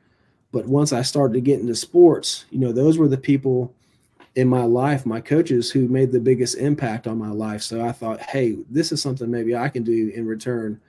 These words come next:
is, is help kids, you know, not only become better athletes, student athletes, but better people in general."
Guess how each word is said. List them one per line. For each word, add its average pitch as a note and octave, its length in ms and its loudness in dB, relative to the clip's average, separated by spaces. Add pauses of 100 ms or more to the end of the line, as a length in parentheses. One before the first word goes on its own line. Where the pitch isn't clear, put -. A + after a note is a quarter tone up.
(280)
is, A2 180 -6
is A#2 200 -2
help C3 280 -2
kids, A#2+ 560 0 (380)
you C3+ 100 0
know, B2 80 2
not C3+ 220 2
only B2+ 180 4
become A#2+ 300 -2
better A#2+ 460 -2 (120)
athletes, A#2+ 480 0
student C3 320 0
athletes, C3 280 -2
but A#2+ 140 -4
better C#3+ 180 4
people C3 340 0
in G#2+ 100 -4
general." A#2+ 360 -2